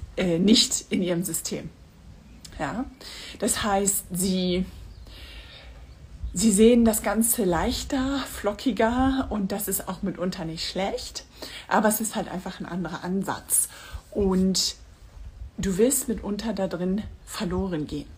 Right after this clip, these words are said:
Ja, es kann also sein, dass du jetzt dort alle möglichen für Kurse gebucht hast und alle möglichen für Dinge und es ist so ein Ansatz, wo du nicht ganz klarkommst. Denn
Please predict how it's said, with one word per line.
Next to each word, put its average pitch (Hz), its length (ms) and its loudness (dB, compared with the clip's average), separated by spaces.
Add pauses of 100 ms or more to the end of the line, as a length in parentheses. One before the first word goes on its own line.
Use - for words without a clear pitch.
(300)
Ja, 160 300 -8
es 185 140 -6
kann 196 200 -8
also 196 260 -2
sein, 190 520 0 (440)
dass 190 200 2
du 208 100 -6
jetzt 190 360 0
dort 170 160 0
alle 240 160 4
möglichen 277 320 0
für - 100 -8
Kurse 226 400 0
gebucht 170 460 -4
hast 180 240 -4
und 123 100 -8
alle 190 120 -2
möglichen 254 280 0
für 214 120 -4
Dinge 190 460 4 (380)
und 202 140 2
es 185 140 0
ist - 220 0
so 196 140 0
ein 185 640 0 (480)
Ansatz, 208 640 2
wo 185 80 -2
du 180 100 0
nicht 180 220 -2
ganz 170 300 -6
klarkommst. - 840 -12
Denn 180 560 0